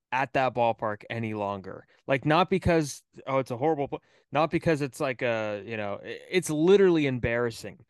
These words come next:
for Major League Baseball to have this as a venue. Like, literally embarrassing,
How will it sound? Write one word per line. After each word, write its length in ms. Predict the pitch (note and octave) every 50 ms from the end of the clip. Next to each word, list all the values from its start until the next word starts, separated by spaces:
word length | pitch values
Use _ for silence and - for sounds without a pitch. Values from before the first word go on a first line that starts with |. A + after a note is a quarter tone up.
| _ _
for 100 | - B2
Major 280 | A#2+ B2+ C#3 C3+ C3+ C3+
League 160 | C3+ C3 A2+
Baseball 360 | B2 A#2+ B2 - - B2 A2+
to 60 | A2
have 340 | G#2+ - C3+ C3 C#3+ C3+ A#2
this 320 | A#2+ A2+ G#2+ G#2 - - - -
as 320 | A#2+ A#2 A#2 A#2 A#2 A2+ -
a 120 | B2 A#2
venue. 520 | A2 G2+ G#2+ G2+ G#2 G#2 F#2+ - - - - - _ _ _ _ _ _ -
Like, 180 | C#3+ C3+ -
literally 600 | C#3+ D3 D#3+ F3+ F#3+ F3+ D#3+ D3+ C#3 B2+ A#2 A2+
embarrassing, 680 | G#2+ G#2+ G2+ G#2 F#2+ F#2 F#2+ F#2+ - - D2 A#1+ -